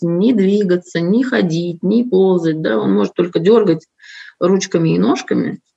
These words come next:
и кричать. Мгм. Поэтому там и тогда, в той ситуации, с тобой всё в порядке, с тобой всё так. Мгм. Твоя реакция нормальна, твоя реакция естественна.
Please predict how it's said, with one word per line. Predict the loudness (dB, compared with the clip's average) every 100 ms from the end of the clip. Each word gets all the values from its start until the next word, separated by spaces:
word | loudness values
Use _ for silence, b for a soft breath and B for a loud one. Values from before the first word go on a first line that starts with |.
| _ _ 0
и | 0
кричать. | 0 -4 -4 -6 -6 -12 _ _ _ _ -16
Мгм. | -8 -6 -6 -6 -6 -6 -8 -10 -4
Поэтому | -2 0 -4 -2
там | 0 0 0
и |
тогда, | -2 0 0 0
в | 0
той | 0 0
ситуации, | -2 -2 -2 -2 -8
с | -6
тобой | -4 -2 -2
всё | 0 0 0
в | 0
порядке, | 0 2 0 -4 -12 -16 _ _ _ b b b _
с | -4
тобой | 0 2 0
всё | 0 -2
так. | -2 -2 0 -2 -6 _ _ _ _ _ _ _ _
Мгм. | -10 -10 -10 -8 -6 -8 -6
Твоя | 0 2 2 2
реакция | 2 0 -2 -4 -2
нормальна, | 0 0 2 2 2 2 0 -6 _ _ _ _ _ _ _
твоя | 0 2 2
реакция | 2 2 0 -2 -2
естественна. | 0 -2 -6 -2 -2 -2 -4 -4 -4 -8